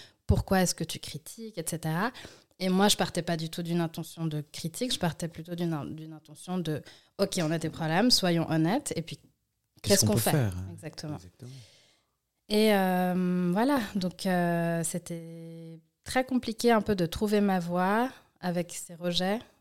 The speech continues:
Speaker 1: et avec, euh, aussi, euh, ben,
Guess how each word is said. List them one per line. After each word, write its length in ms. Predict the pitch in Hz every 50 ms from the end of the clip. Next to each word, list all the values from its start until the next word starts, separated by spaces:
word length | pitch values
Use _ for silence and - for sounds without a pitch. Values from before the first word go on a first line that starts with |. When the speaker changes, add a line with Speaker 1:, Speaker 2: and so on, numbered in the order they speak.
| _ _ -
Speaker 1:
et 120 | 180 180
avec, 400 | 175 170 165 175 170 170 - -
euh, 640 | 175 165 165 165 160 160 156 156 156 156 156 151 151 151 - - 175
aussi, 360 | 170 - - - - 180 180
euh, 400 | 180 165 160 156 156 151 151 151 160 - - - _ _ _ _ _
ben, 340 | - 165 165 165 160 156 -